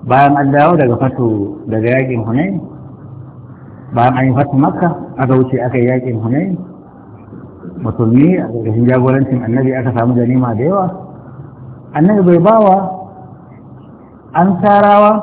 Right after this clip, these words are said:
musulmin Madina da kuma muhajirai musulmin Makka da suke tare da shi ba. Kusan ya rarraba dukiyar gaba ɗaya ga sabbin musulunta mutanen Makka da wanda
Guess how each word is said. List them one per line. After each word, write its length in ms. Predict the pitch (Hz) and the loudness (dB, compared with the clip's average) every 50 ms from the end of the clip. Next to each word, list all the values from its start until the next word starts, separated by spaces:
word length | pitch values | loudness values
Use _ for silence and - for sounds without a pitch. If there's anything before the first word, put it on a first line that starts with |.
| - - - - - - - - - - - - - | -6 -12 -18 -20 -20 -20 -20 -20 -20 -20 -20 -14 -10
musulmin 400 | 131 113 - 139 135 147 160 170 | -8 -4 0 2 4 4 4 4
Madina 500 | 160 147 135 156 202 226 226 220 214 - - - - - - - - - - - - - - - - - - - - - | 4 4 4 4 2 2 2 0 0 -2 -6 -10 -14 -16 -20 -20 -20 -20 -20 -20 -20 -20 -20 -20 -20 -20 -20 -20 -6 -4
da 100 | 127 123 | -2 0
kuma 200 | - 185 196 190 180 175 175 | 2 2 4 4 4 4 4
muhajirai 580 | 156 147 143 139 135 131 139 151 170 202 208 208 | 4 4 4 4 6 4 4 4 4 4 4 4
musulmin 520 | 185 156 - - 139 131 135 151 165 180 | 2 2 2 0 2 2 4 4 4 4
Makka 280 | 208 240 233 233 226 214 208 196 160 | 4 2 2 2 0 0 0 0 0
da 80 | 147 139 | -2 -4
suke 220 | 151 - 160 139 - | -6 -6 -6 -6 -2
tare 260 | 135 123 117 120 113 107 | -2 0 0 0 0 -2
da 80 | 101 98 | -4 -6
shi 140 | - 92 90 | -8 -10 -10
ba. 140 | 90 98 - - - - | -10 -10 -12 -14 -16 -10
Kusan 220 | 160 170 190 208 196 | -6 -4 -4 -2 0
ya 160 | 202 202 202 | 0 0 2
rarraba 340 | 208 208 202 190 170 185 175 | 2 2 2 2 2 2 2
dukiyar 420 | 185 196 180 180 190 180 170 139 117 | 2 0 0 0 0 0 0 0 -2
gaba 400 | 117 104 - - 123 143 170 190 - | -4 -6 -4 0 0 2 2 0 0
ɗaya 260 | 208 220 233 233 233 - - - - - - - - - - - - - - - - - - - - - | -2 -4 -4 -4 -4 -8 -14 -20 -20 -20 -20 -20 -20 -20 -20 -20 -20 -20 -20 -20 -20 -20 -20 -20 -10 -6
ga 100 | 139 131 | -4 0
sabbin 320 | 131 139 131 135 160 175 | 2 2 4 4 4 4
musulunta 560 | 170 156 143 - 135 123 135 - - 131 120 110 | 4 4 2 2 0 0 2 2 0 0 0 0
mutanen 460 | 123 120 127 117 107 104 104 104 104 | -2 -2 -2 -2 -2 -2 -4 -4 -4
Makka 320 | 107 107 - - - - - - - - - - - - - - - - - - - - - | -6 -8 -10 -12 -16 -16 -18 -18 -20 -20 -20 -20 -20 -20 -20 -18 -18 -18 -18 -18 -18 -12 -6
da 100 | - 123 | -2 0
wanda 240 | 131 139 135 135 139 | 2 4 4 4 4